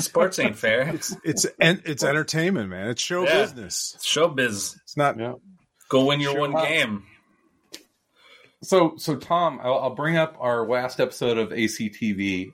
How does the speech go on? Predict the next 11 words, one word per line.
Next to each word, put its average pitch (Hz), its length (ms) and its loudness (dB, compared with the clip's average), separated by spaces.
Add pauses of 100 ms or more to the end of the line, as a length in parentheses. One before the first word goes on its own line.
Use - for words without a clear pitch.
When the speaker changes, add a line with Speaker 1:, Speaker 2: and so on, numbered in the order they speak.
Speaker 3:
Uh, 92 340 4
I 117 60 4
had 147 100 2
a 113 60 -2
great 98 480 -2
time 92 240 0
talking 92 320 2
with 87 80 -8
Sal 101 380 2 (220)
on 107 180 2
Sunday, 95 580 2